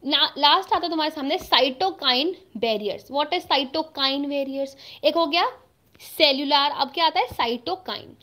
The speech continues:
Virus infected cell secrete proteins called the in-, interferons which protect non-infected cell from the further viral infection। अब देखो,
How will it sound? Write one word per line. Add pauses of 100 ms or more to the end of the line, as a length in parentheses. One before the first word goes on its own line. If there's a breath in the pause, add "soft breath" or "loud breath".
(300 loud breath)
Virus
infected
cell
secrete
proteins
called
the (160)
in-, (640)
interferons (380 loud breath)
which (100)
protect
non-infected (120)
cell
from
the (140)
further
viral
infection। (400 loud breath)
अब
देखो,